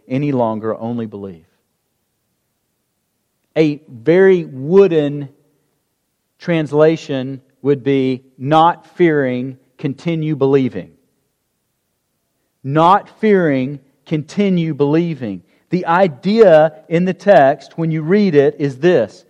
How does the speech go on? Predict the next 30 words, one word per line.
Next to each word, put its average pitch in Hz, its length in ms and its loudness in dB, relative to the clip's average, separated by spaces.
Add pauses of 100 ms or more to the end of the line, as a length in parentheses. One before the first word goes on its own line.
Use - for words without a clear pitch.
(540)
Continue 175 960 -2
in 180 220 -2
your 170 180 2
belief. 156 480 2 (560)
Don't 208 360 4
fear. 220 600 2 (460)
Continue 220 520 -2
in 190 100 -2
your 175 120 -2
belief, 185 340 4 (220)
which 233 260 0
means 208 640 0 (480)
that 160 200 -2
Jesus 214 440 0
is 180 180 0
commending 196 540 -2
him 165 240 -2
for 175 140 -8
the 156 100 -2
belief 185 600 0
and 170 120 -4
the 170 60 -2
faith 196 380 2
that 170 120 -6
he 175 180 -6
had 175 260 0
in 160 120 -6
coming 202 380 -2
to 180 120 -2
him 160 280 -2